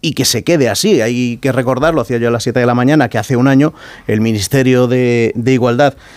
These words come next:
puso en marcha lo que denominó Comité de Crisis para que en los meses en los que se detectaba un aumento de casos, un aumento, mm, de asesinatos machistas por encima de la media, pues se pudiera estudiar a fondo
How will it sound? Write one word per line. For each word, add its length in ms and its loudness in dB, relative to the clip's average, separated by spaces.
puso 480 0
en 160 0
marcha 460 -2
lo 600 0
que 120 -2
denominó 560 2
Comité 380 -2
de 120 0
Crisis 360 -2
para 260 -4
que 180 -2
en 100 0
los 180 -2
meses 420 0
en 200 -2
los 140 0
que 120 -4
se 140 -2
detectaba 520 -2
un 160 -4
aumento 400 -2
de 80 0
casos, 340 -2
un 100 -2
aumento, 600 -2
mm, 360 2
de 500 2
asesinatos 680 -2
machistas 440 -2
por 140 -4
encima 320 -2
de 100 0
la 80 2
media, 340 2
pues 140 -6
se 100 -2
pudiera 540 0
estudiar 420 0
a 80 2
fondo 360 0